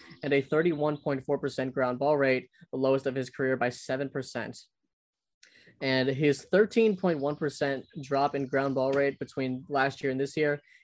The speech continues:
is the thirteenth largest drop among the two hundred forty-five qualifiers between the two years. And three of his four pitches that he throws, you know, we talk about how Jose Berrios has such great stuff. That's kind of been his, that's kind of been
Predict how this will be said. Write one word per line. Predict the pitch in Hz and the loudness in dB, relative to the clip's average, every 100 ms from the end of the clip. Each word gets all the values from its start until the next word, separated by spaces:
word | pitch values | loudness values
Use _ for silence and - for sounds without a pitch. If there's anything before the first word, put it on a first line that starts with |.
| - | -6
is | 143 | -2
the | 143 | 0
thirteenth | 139 160 165 165 147 | 2 0 2 -2 -2
largest | 143 139 135 123 | 0 0 0 -4
drop | 139 139 127 131 | -2 0 0 -2
among | 135 135 | -4 -4
the | 135 131 | -4 -4
two | 147 | -4
hundred | 135 131 127 | -2 -4 -4
forty-five | 139 135 131 131 | -4 -2 -2 -4
qualifiers | - 131 131 131 127 131 | 0 0 0 0 -2 -2
between | 131 - 127 | -6 -6 -6
the | 127 | -6
two | - | -6
years. | 127 117 113 120 - - - - - - | -4 -4 -4 -8 -12 -20 -20 -20 -12 -6
And | 139 131 | -6 -2
three | 160 240 | 2 4
of | 240 | 4
his | 190 | 2
four | - 175 | 2 2
pitches | 170 160 143 131 | 2 0 0 0
that | 131 | 0
he | 127 | -2
throws, | 131 127 123 123 - - _ _ _ _ _ _ _ - | 0 2 2 0 -4 -18 _ _ _ _ _ _ _ 4
you | 185 | 6
know, | 170 | 8
we | 190 | 8
talk | 214 208 | 8 8
about | 202 180 | 8 8
how | 170 160 | 8 6
Jose | 160 160 | 4 2
Berrios | 147 143 143 | 2 2 2
has | 147 131 | 0 -2
such | 143 131 | -4 -2
great | 143 135 | 0 0
stuff. | - 131 127 - - _ _ _ - | 0 0 0 -2 -12 _ _ _ -2
That's | 147 | 0
kind | - 147 | 4 4
of | 139 | 6
been | 139 131 | 4 2
his, | 127 139 131 - | 0 0 0 -4
that's | 147 - | -4 0
kind | 160 | 2
of | 147 | 4
been | 135 135 | 2 0